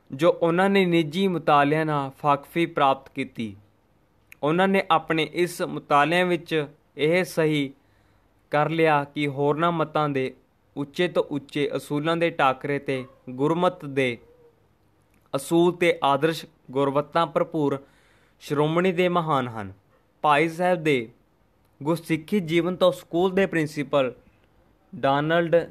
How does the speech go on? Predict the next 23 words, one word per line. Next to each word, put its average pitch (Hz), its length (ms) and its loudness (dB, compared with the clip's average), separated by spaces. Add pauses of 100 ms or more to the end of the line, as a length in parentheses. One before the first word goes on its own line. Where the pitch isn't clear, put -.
(200)
ਜੇ 147 260 0
ਮੈਕੈਂਜੀ 143 640 -2
ਤੇ 127 320 -4 (460)
ਉਸ 143 120 -8
ਦੀ 170 180 2
ਮੇਮ 151 380 0
ਵੀ 135 220 -4
ਪ੍ਰਭਾਵਿਤ 151 640 -2
ਹੋਏ 107 240 -6 (960)
ਤੇ 170 120 2
ਜਦ 180 220 2 (120)
ਉਹ 190 460 2 (120)
ਰਿਟਾਇਰ 156 520 2
ਹੋ 160 240 4
ਕੇ 160 200 -2
ਵਾਪਸ 143 560 0
ਇੰਗਲੈਂਡ 147 480 0
ਜਾਣ 156 320 0
ਲੱਗੇ 120 380 -4 (1040)
ਤਾਂ 170 440 0 (1700)
ਤਦੋਂ 160 280 0
ਭਾਈ 185 300 4
ਸਾਹਿਬ 165 640 0